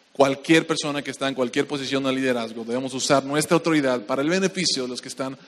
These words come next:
debajo de nuestra autoridad. Eso es seguir a Jesús y trae muchos beneficios, pero tenemos que confrontar nuestro ego,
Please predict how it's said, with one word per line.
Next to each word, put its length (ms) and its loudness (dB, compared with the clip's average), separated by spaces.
debajo 400 4
de 80 0
nuestra 420 -6
autoridad. 520 -4
Eso 360 4
es 120 0
seguir 200 2
a 60 0
Jesús 360 -14
y 80 -14
trae 200 2
muchos 260 0
beneficios, 640 -2
pero 120 -2
tenemos 300 0
que 140 -2
confrontar 400 2
nuestro 340 0
ego, 340 0